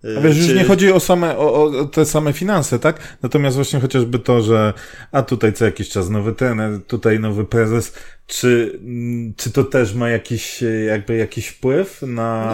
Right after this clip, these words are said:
Speaker 2: No ma,
Speaker 1: na was
Speaker 2: na,
Speaker 1: jako
Speaker 2: na
Speaker 1: grupę?
Speaker 2: pewno ma, no, nie wiem,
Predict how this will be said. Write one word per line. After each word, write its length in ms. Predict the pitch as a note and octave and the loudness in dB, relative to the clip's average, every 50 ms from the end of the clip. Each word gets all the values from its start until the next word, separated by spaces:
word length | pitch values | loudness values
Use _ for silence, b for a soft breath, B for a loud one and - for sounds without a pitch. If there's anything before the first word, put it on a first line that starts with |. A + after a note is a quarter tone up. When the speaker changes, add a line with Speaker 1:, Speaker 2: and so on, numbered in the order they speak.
| A2 A2+ A2 | -4 -4 -4
Speaker 2:
No 60 | A#2 | -4
ma, 40 | A2+ | -2
Speaker 1:
na 80 | A#2 A2+ | -2 -2
was 180 | A2+ B2+ A#2+ G#2+ | -2 -2 -2 -2
Speaker 2:
na, 60 | A#2+ | -4
Speaker 1:
jako 180 | A2 - B2+ | -4 -4 -6
Speaker 2:
na 60 | A2 G#2+ | -2 -2
Speaker 1:
grupę? 260 | B2 A#2+ A2 - F#3 | -2 -2 0 -2 -2
Speaker 2:
pewno 360 | G3 F#3 F#3 F#3 E3+ E3 D3 | 0 0 -2 -2 -4 -6 -8
ma, 200 | C3+ C3 B2+ A#2+ | -8 -8 -8 -8
no, 120 | B2 A#2+ A#2+ A#2+ A#2 A#2+ A#2+ A#2+ A#2+ A#2+ A#2 A#2 A#2 A#2 A2+ A2+ A2+ A2+ | -8 -8 -6 -6 -4 -4 -6 -6 -6 -8 -8 -8 -10 -10 -10 -12 -12 -14
nie 160 | A2+ A#2 A#2 A2 | -12 -12 -12 -10
wiem, 560 | A2 G#2+ G#2+ G#2+ G#2+ A2 G#2+ G#2+ G#2+ G#2+ | -10 -12 -12 -14 -14 -14 -14 -14 -16 -16